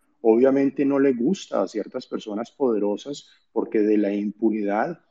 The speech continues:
pasan a estar expuestos, no a enfrentar un ataque, sino a enfrentar justamente la justicia con todas las garantías. Creo que es eso lo que se está resistiendo. Se está resistiendo la justicia. Ojalá no siga primando la injusticia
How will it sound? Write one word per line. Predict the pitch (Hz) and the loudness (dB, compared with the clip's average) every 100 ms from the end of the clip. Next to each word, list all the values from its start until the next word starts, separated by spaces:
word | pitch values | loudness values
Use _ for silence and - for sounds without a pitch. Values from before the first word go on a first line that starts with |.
| - | -4
pasan | 107 110 131 | -4 -4 -8
a | 131 | -10
estar | - 101 | -10 -10
expuestos, | 104 - 151 131 - - 131 - _ _ _ | -10 -8 -4 -4 -4 -10 -10 -10 _ _ _
no | 117 117 | -4 0
a | 135 | 0
enfrentar | 147 - 175 160 175 170 | -2 -4 -4 -4 -4 -2
un | 180 | -2
ataque, | 170 180 185 - - 269 _ _ _ | -4 -4 -4 -4 -8 -10 _ _ _
sino | - 135 135 | -8 -4 -4
a | 127 | -4
enfrentar | 120 - 113 107 113 117 | -6 -8 -10 -6 -6 -6
justamente | - - 139 143 135 139 | -10 -10 -6 -4 -4 -6
la | 127 | -8
justicia | - - 113 - - | -10 -10 -10 -10 -12
con | 110 | -12
todas | - 104 113 | -8 -6 -6
las | 110 | -6
garantías. | 107 98 - 104 - - - - - - _ _ - | -8 -10 -12 -14 -14 -16 -20 -20 -20 -20 _ _ -4
Creo | 160 196 202 | 2 4 4
que | 202 | 4
es | 185 | 0
eso | 165 185 | -4 -4
lo | 170 | -6
que | 151 | -6
se | - | -14
está | - 113 | -12 -8
resistiendo. | 147 147 - - 185 214 - - | -8 -10 -12 -8 -4 -4 -6 -20
Se | - | -20
está | - 120 | -8 -4
resistiendo | 110 151 - - 117 117 139 | -2 -4 -10 -8 -6 -4 -4
la | 135 | -6
justicia. | - - 143 - - - _ - | -10 -10 -10 -10 -18 -20 _ -2
Ojalá | 139 - 139 143 143 | 0 0 -2 -2 0
no | 147 131 | 0 -2
siga | - 180 170 147 | -6 -8 -4 -4
primando | - 120 110 120 123 139 | 0 0 0 -2 -2 -2
la | 131 117 | -2 -4
injusticia | 107 101 - - - 113 123 - 202 | -6 -10 -16 -20 -16 -12 -12 -10 -10